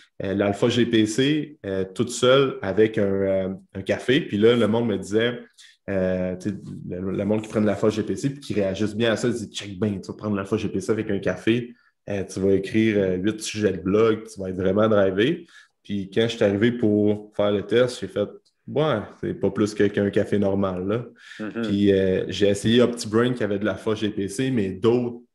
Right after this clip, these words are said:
Speaker 1: composés dedans, puis ça devait faire un effet synergique que là, j'étais là, calique, on dirait que j'ai, c'est-tu l'effet placebo, c'est-tu le mode dans, dans le beat que j'étais cette journée-là qui a fonctionné, je suis pas capable de dire à cent pour cent.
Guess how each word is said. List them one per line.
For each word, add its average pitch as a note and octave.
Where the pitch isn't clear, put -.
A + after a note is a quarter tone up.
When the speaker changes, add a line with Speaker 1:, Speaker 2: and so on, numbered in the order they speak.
Speaker 1:
composés G#2
dedans, A2
puis -
ça G2+
devait G2
faire A2+
un A2
effet G#2
synergique G#2+
que G#2+
là, G2
j'étais F#2
là, F2+
calique, F#2+
on F#2+
dirait F#2+
que G#2
j'ai, F#2
c'est-tu -
l'effet G#2
placebo, G2+
c'est-tu G#2+
le F#2+
mode G#2
dans, F#2
dans F#2+
le F#2
beat G#2+
que G#2
j'étais G2
cette G2+
journée-là F#2
qui G#2+
a -
fonctionné, G2
je A2
suis -
pas G2
capable F#2+
de F#2+
dire G2
à G2
cent F#2
pour -
cent. A2